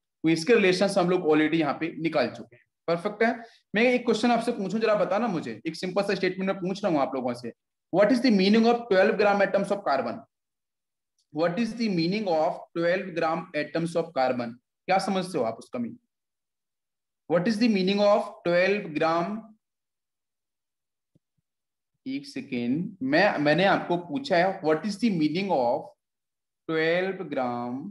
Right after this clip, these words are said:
atom of carbon? तो जो carbon है उसके twelve gram atom का जो स्टेटमेंट है, जो mean है वो क्या है? क्या मैं इसको ऐसे लिख सकता हूँ कि भाई twelve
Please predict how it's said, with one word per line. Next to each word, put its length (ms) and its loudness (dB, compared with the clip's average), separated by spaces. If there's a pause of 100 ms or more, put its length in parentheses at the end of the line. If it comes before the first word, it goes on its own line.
(340)
atom 560 0 (260)
of 460 4 (160)
carbon? 400 2 (840)
तो 60 -4
जो 140 -2 (100)
carbon 500 4
है 340 2 (160)
उसके 340 -4
twelve 420 2
gram 320 2 (100)
atom 480 0
का 220 2
जो 180 -2
स्टेटमेंट 720 -4
है, 60 0
जो 180 -4
mean 320 0
है 320 -2 (260)
वो 100 0
क्या 200 2
है? 180 4
क्या 220 0
मैं 120 2
इसको 180 -4
ऐसे 260 0
लिख 160 -4
सकता 320 -6
हूँ 280 -2 (320)
कि 60 -6 (100)
भाई 320 2 (260)
twelve 500 2